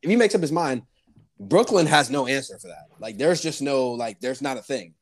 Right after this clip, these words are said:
Like, it'll just be a situation where he's gonna either go to the free throw line and have to make or miss free throws, or he's still gonna dunk on people, and then he, people are gonna have to open shots. But it ain't really like they have, there's, like, a real answer.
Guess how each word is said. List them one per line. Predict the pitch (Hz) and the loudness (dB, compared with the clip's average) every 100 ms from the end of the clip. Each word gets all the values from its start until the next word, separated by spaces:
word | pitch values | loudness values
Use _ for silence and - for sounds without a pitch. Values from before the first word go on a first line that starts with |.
| _ _ _ | _ _ _
Like, | 139 139 | -4 -2
it'll | 151 180 | 0 0
just | 160 160 | -2 -4
be | 143 151 | -2 -4
a | |
situation | 156 135 156 147 156 139 | -4 -6 -4 -4 -6 -8
where | 127 | -6
he's | 131 | -4
gonna | 135 123 127 | -4 -4 -8
either | 123 110 | -10 -6
go | 143 | -6
to | 143 | -4
the | 151 | -6
free | 160 | -4
throw | 151 151 | -4 -2
line | 147 143 139 | -2 -4 -6
and | |
have | 131 123 | -6 -6
to | 120 | -6
make | 120 127 | -6 -6
or | 127 | -6
miss | 123 | -6
free | - 147 | -4 -4
throws, | 156 156 156 - _ _ _ _ - | 0 0 -2 -6 _ _ _ _ -12
or | |
he's | 120 | -8
still | - 180 | 0 2
gonna | 160 131 | 2 -2
dunk | 143 143 | -2 -4
on | 139 | -4
people, | 139 123 135 135 _ _ - | -4 -4 -6 -8 _ _ -6
and | 147 | -4
then | 139 | 0
he, | 143 123 | -2 -2
people | 160 135 | -2 0
are | 135 | 0
gonna | 127 131 | 0 -4
have | 131 | -6
to | 127 | -8
open | 113 117 120 104 | -8 -8 -8 -8
shots. | - 104 - - _ _ | -8 -10 -10 -20 _ _
But | 143 117 | 2 2
it | 117 143 | 0 2
ain't | 214 143 | 4 4
really | 170 156 | 2 2
like | 135 | 2
they | 139 | 0
have, | 135 127 | -4 -4
there's, | 123 131 | -6 -6
like, | 131 | -6
a | 101 | -6
real | 107 127 | -4 -2
answer. | 117 123 - | -2 -6 -8